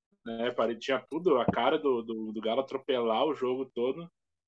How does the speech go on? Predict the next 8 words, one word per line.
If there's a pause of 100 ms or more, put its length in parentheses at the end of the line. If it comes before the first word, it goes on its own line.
E
o
Abel
é,
fala,
né? (600)
Cabeça
fria,